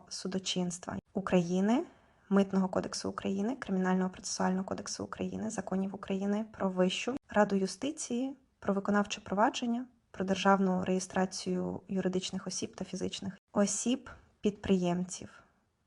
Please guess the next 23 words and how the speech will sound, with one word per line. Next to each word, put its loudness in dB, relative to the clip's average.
про 4
соціальні 2
послуги, -6
про 0
безоплатну 2
правову 0
допомогу, -2
про 2
біженців 2
та -2
осіб, -2
які -6
потребують 0
додаткового 2
або -2
тимчасового 0
захисту, -2
та 4
визнати 4
закон 2
України -2
про 6
адвокатуру -2